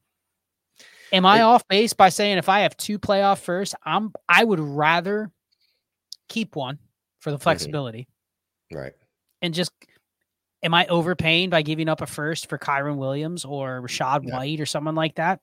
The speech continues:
Speaker 1: I
Speaker 2: No.
Speaker 1: probably, given it's a running back, but I would rather buy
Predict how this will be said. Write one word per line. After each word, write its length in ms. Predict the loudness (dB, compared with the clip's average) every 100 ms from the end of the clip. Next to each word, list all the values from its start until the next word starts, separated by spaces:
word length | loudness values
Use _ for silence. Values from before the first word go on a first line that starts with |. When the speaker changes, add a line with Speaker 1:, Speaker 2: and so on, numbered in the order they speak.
| _ -12
Speaker 1:
I 200 | -12 -12 _
Speaker 2:
No. 200 | -6 -6
Speaker 1:
probably, 640 | 2 8 8 8 4 2 4
given 320 | 2 2 2
it's 160 | 0 0
a 40 |
running 280 | 0 0 0
back, 260 | 0 0 0
but 120 | 2
I 120 | 4
would 220 | 2 -2 -2
rather 300 | 0 0 0
buy 340 | 0 0 0